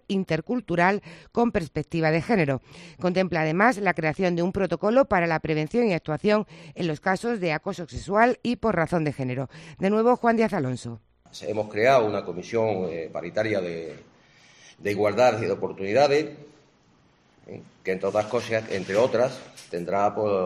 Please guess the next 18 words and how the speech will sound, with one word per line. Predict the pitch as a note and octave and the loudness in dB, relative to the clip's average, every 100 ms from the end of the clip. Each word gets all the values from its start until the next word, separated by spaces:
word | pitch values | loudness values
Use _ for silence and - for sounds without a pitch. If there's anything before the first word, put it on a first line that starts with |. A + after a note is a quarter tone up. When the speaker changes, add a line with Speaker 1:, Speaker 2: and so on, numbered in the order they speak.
| F2 E2+ | -2 -2
Speaker 2:
la | F2 | -4
encomienda | E2+ F2 F#2+ G#2 A2 A2+ A#2 G#2+ F#2 F2 | -4 -6 -4 0 2 4 4 2 0 -2
de | F2 | -6
consulta, | E2+ E2 B2+ A#2+ F2+ A2 A2+ | -6 -6 -6 -6 0 4 2
seguimiento, | A2 E2+ F2+ G#2+ B2 A2+ A2+ | 0 -8 -4 0 -2 0 -2
elaboración | G#2 D#2 D2 C#2+ - A2 G2+ G2+ G2 | -2 -2 -4 -8 -8 -6 -4 -4 -6
de | E2+ | -8
dictámenes | E2+ - F2 E2 - | -10 -6 -6 -6 -6
técnicos, | - C3+ A2+ A2 A2 A2+ A2+ A2+ - - - - - - | -2 -2 -2 -8 -2 0 0 0 -6 -20 -20 -20 -20 -18
eh, | B1 D2+ E2 D#2 - | -8 -4 -4 -4 -4
campañas | E2+ - A#2+ G#2+ | -4 0 0 0
de | G2 | -4
sensibilización | F#2+ F#2 F#2 F#2+ F#2 F2+ F2+ E2+ G#2 A2 A2+ A2+ B2 B2 B2 - - A#2 - | -4 -8 -10 -10 -8 -8 -8 -8 -2 2 4 4 2 0 -6 -14 -18 -12 -6
e | F2 | -6
información, | F#2 G2 F2 D2+ - B2+ B2+ A#2+ B2 A#2+ B2 - - - - - - - | -6 -8 -8 -8 -2 0 2 2 0 -4 -12 -20 -20 -20 -20 -20 -20 -14
¿eh? | F#2+ - _ - - _ - | -14 -14 _ -20 -20 _ -4
Y | A2 | 0
también, | G#2 G2+ A2+ A#2+ C#3 | 0 2 4 6 4